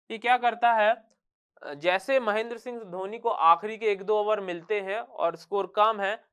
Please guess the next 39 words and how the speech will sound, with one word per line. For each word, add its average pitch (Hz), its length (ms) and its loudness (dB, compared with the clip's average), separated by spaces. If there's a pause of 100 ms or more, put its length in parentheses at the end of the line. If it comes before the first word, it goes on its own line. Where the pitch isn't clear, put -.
(120)
तो 202 60 -8
क्या 214 180 2
कर 202 180 0
देता 202 360 -2
है, 240 160 2 (240)
ये 190 80 -2
सब 247 280 0 (220)
राइट 175 280 4
फाइट 202 300 4
कर 202 180 0
देता 196 320 2
है, 226 220 4 (340)
स्कोर 214 340 0
थोड़ा 202 280 2 (280)
लेवल 165 340 2
कर 160 200 0
देता 147 320 -2
है। 143 120 -4 (340)
वैसे 196 480 2
ही 247 100 -2
ये 233 140 2
क्या 214 160 2
करता 190 340 0
है, 233 120 4 (280)
वार्पिंग 185 640 4
को 233 220 2 (200)
कम 196 180 0
कर 190 140 0
देता 180 200 -4
है। 190 60 0
यदि 190 140 -6
किसी 196 260 -14
कारण 185 320 2
से 220 200 0
वार्पिंग 170 520 6 (120)
आ 240 180 8
जा 226 180 8
रही 220 220 4
है 220 140 2